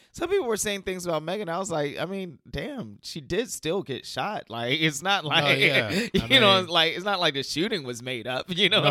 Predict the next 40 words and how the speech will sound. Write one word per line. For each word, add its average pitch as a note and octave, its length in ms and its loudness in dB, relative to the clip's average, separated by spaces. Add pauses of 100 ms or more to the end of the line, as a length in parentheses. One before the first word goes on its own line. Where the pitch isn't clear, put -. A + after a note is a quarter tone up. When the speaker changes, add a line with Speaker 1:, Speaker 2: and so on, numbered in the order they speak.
Speaker 1:
what C#3+ 80 6
I C3+ 140 6
mean? A#2 80 2
Speaker 2:
right, - 0 -
Speaker 1:
Like, B2+ 240 4
Speaker 2:
right, B2 240 2
right, A2+ 200 0
right. C4+ 160 4
Speaker 1:
<laughs> G#3+ 480 -4
you B2 60 -2
Speaker 2:
It's, B2 80 -2
Speaker 1:
know F#3+ 160 2
what F#3+ 40 0
I'm F3 80 -2
Speaker 2:
there C3+ 100 2
Speaker 1:
saying? B2+ 120 6
Speaker 2:
was D#3 200 8
Speaker 1:
Like, G3 120 6
Speaker 2:
bullets D3 360 4
flying. C3 320 2
Speaker 1:
right, E3 280 6
you E3+ 120 2
know F3+ 100 4
what F#3 140 4
I'm F#3 60 -4
saying? F#3 280 2 (220)
Speaker 2:
Yeah. F#2+ 440 -8
Speaker 1:
But, D#3 400 2
um, D3+ 640 2
and, E3+ 300 2
and, F3 240 -2
like, E3 220 -4
realistically, D#4 680 -4
Tory's F4+ 400 -6
Canadian. D4+ 480 -10
He B3 100 -12
gonna E3 160 -10
be E2 180 -14
all D2+ 120 -14
right. B1 260 -14